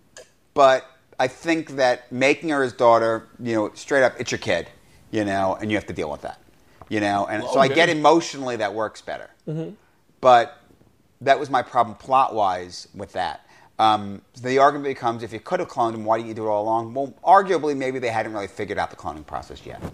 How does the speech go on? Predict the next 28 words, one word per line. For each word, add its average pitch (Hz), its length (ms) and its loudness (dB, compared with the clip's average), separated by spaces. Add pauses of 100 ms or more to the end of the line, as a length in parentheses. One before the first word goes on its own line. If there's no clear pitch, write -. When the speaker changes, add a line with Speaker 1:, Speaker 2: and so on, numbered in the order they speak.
(460)
Speaker 1:
You 92 100 -6
know, 95 200 -6
the 110 120 -4
idea 110 280 -2
here 117 200 -4
is 107 100 -6
that 101 160 -6
they 98 100 -6
grew 98 220 -8
it 95 80 -14
pretty 82 200 -16
quickly. 131 320 -12 (480)
Speaker 2:
Uh-huh. 120 140 -12
Speaker 1:
You 107 60 -8
know, 104 340 -6
um, 92 320 -8 (500)
I, 117 300 2 (160)
I, 123 80 2
I 127 40 2
thought 135 260 0
there 120 100 -2
was 110 140 -6
something 113 480 -6
to - 140 -14
the 98 140 -4
idea 95 640 -2 (460)
that, 98 520 -2
um, 90 680 -6